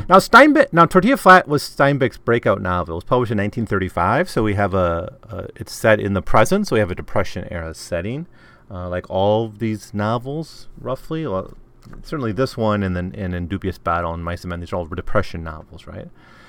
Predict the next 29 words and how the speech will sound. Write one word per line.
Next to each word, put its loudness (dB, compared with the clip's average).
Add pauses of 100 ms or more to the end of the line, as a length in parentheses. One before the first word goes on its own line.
(420)
Its 2
main 4
topic 4
is, 2
it's, -10
it's -10
the -4
paisanos 2
of -8
California. -12 (600)
The -2
location 2
is 0
Tortilla -4
Flat, 4
which 0
is -2
a 4
rundown 4
district -2
in -4
Monterey, -6
where -6
basically -8
the -12
poor 2
people -8
of -10
Monterey -8